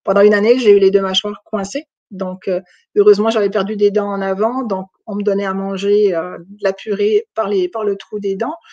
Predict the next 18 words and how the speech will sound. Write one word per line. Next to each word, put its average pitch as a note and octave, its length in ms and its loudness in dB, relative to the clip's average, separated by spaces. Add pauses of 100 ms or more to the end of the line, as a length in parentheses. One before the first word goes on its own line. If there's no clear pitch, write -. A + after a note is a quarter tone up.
(380)
le G3+ 160 6
temps A#3 240 0
qu'ils A3+ 220 -4
me F#3+ 200 -2
remettent G3+ 600 -6
des F#3 220 0
dents F#3+ 180 -4
l'année F#3 280 -6
suivante. G3 600 -6
Donc, F#3+ 140 -8
je - 40 -14
suis G3 100 -12
retournée F#3+ 320 -8
à G3 60 -4
l'école, G#3 400 0
j'étais F3+ 460 -6
dentée. G3 500 -6
Alors, F3 220 -6